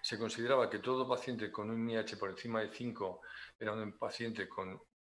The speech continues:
el diagnóstico de apnea de sueño y que, por tanto, era un candidato a terapia con cepap.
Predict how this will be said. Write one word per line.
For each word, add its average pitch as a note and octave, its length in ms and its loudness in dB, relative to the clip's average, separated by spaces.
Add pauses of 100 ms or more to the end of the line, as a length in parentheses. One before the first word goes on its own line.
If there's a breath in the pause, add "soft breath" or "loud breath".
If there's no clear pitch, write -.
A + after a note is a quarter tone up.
el F#2+ 140 -4
diagnóstico G2 560 -2
de F#2 80 -2
apnea G2+ 260 0
de G2+ 80 0
sueño D#3+ 480 0 (340 loud breath)
y A#2+ 140 -4
que, A2+ 100 -8
por A2 140 2
tanto, A#2 220 -2
era A2+ 80 4
un G#2+ 60 -2
candidato G2+ 460 0
a F#2 60 -2
terapia F2 420 0
con F2+ 140 -6
cepap. F2 340 -2